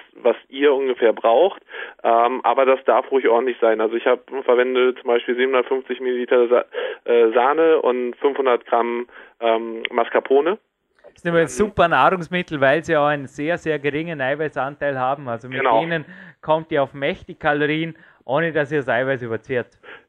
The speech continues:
Speaker 1: Eben, das ist, das ist ein, genau, das ist, äh, ja, ein wichtiges Ausschlusskriterium bei den Dinnern, dass halt nicht zu hoher An-, Eiweißanteil drin ist. Trotzdem sind da ja auch dann noch,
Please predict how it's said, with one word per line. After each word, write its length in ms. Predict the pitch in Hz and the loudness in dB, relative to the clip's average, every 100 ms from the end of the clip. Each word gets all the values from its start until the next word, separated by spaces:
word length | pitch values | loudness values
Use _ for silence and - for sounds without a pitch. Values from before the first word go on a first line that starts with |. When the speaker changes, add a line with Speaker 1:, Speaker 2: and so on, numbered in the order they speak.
| _ | _
Speaker 1:
Eben, 220 | - 135 | 2 4
das 100 | 127 - | 4 0
ist, 100 | 135 | 2
das 160 | 147 170 | 2 2
ist 100 | 156 | -2
ein, 320 | 151 135 131 | -2 -2 0
genau, 240 | 139 131 117 | 2 4 4
das 140 | 127 | 2
ist, 160 | 135 - | 0 0
äh, 640 | 127 123 120 120 123 113 | 4 6 8 8 6 6
ja, 100 | 135 | 4
ein 180 | 131 131 | 4 2
wichtiges 360 | 165 - 143 - | 0 2 4 6
Ausschlusskriterium 1900 | - - 127 117 - - - - - - 139 135 - - 127 117 113 110 | 4 4 2 0 -4 -10 -2 -2 -2 -6 -6 -2 0 4 6 6 4 2
bei 160 | 113 113 | 4 4
den 260 | 117 113 - - - - - | 4 0 -6 -14 -14 -8 0
Dinnern, 340 | 113 113 113 | 4 4 2
dass 160 | 113 113 | 2 4
halt 220 | 117 117 | 4 4
nicht 180 | 123 - | 0 0
zu 100 | 127 | 2
hoher 180 | 147 139 | 4 4
An-, 200 | 131 143 | 0 -4
Eiweißanteil 840 | - 120 135 110 - 113 120 107 | 0 2 4 4 2 0 2 2
drin 180 | 113 113 | 2 2
ist. 160 | 110 110 _ | 0 0 _
Trotzdem 360 | - 143 156 143 | -4 0 2 2
sind 120 | 135 | 2
da 80 | 131 | 4
ja 80 | |
auch 160 | 123 131 | 4 2
dann 140 | 131 | 2
noch, 220 | 127 117 | 2 -2